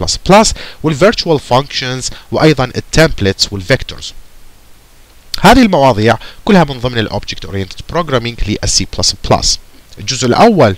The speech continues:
من Object Oriented Pro-، سي بلس بلس انتهى، وأنت اجتازيتها،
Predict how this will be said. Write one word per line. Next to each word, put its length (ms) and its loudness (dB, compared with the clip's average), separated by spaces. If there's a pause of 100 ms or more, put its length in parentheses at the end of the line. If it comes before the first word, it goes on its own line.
من 100 -12
Object 420 -10
Oriented 360 -8
Pro-، 240 -10
سي 240 -4
بلس 180 0 (100)
بلس 260 4 (1000)
انتهى، 420 2 (960)
وأنت 300 -6
اجتازيتها، 680 2